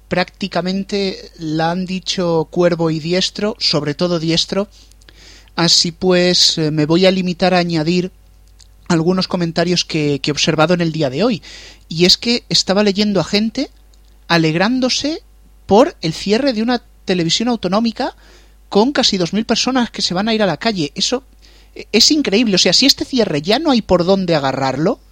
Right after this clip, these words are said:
esa reacción es, es, es intolerable. Algunos diciendo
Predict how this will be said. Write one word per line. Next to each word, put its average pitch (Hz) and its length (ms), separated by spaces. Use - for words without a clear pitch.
esa 233 260
reacción 233 500
es, - 420
es, 214 520
es 202 260
intolerable. 185 720
Algunos 190 420
diciendo 233 600